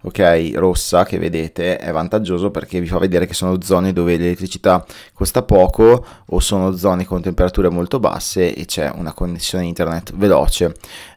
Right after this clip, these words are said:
Eh, dove, dove si trova il mining in Cina fondamentalmente è un posto dove c'è solo,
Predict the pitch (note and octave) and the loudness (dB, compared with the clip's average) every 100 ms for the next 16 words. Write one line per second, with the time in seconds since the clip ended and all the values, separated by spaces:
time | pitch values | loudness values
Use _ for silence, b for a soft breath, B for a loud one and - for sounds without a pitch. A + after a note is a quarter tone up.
0 | - F#2+ F2 F2 E2+ C#2 E2 D2 - F2+ | -6 0 2 2 2 0 -2 -4 -8 0
1 | A2+ G#2+ G2 A#2 A#2+ - G#2+ A2+ A2 F#2+ | 4 6 4 4 2 2 2 6 8 8
2 | F2 - G2+ G2 G#2 G2 F#2+ F#2+ F#2 F#2 | 6 4 2 2 2 2 0 0 2 0
3 | G#2+ A2+ A2+ A2 G#2 A2 - G2+ F#2+ G2 | 0 -2 0 0 2 2 0 0 0 0
4 | A#2 C3+ G2+ F2+ F#2 G2+ - F#2 - G#2 | -2 -2 0 -2 0 0 0 0 0 0
5 | G#2+ F2 F2 - G2+ F2+ F2+ - D#2+ - | 4 4 2 0 2 2 0 -2 -4 0
6 | G2 G#2 G#2 | 4 4 2